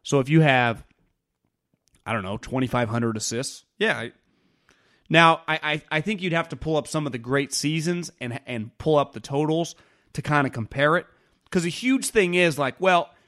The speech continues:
Patrick Mahomes threw fifty touchdowns. What other quarterbacks have thrown fifty touchdowns? And you'd be like, Marino, Brady, Peyton Manning.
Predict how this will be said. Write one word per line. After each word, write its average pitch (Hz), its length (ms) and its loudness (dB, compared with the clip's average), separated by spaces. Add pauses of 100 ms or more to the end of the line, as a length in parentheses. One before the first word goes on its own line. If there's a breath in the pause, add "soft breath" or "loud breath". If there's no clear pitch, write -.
(180)
Patrick 226 320 2
Mahomes 202 320 8
threw 190 160 0
fifty 165 300 2
touchdowns. 120 580 2 (280)
What 196 360 6
other 196 220 4
quarterbacks 160 560 0
have 139 100 -10
thrown 151 220 0
fifty 147 240 -2
touchdowns? 117 520 2
And 120 80 -10
you'd 131 120 -6
be 131 80 -6
like, 123 220 -6 (280 soft breath)
Marino, 220 540 6
Brady, 185 420 4
Peyton 165 320 -4
Manning. 147 320 -2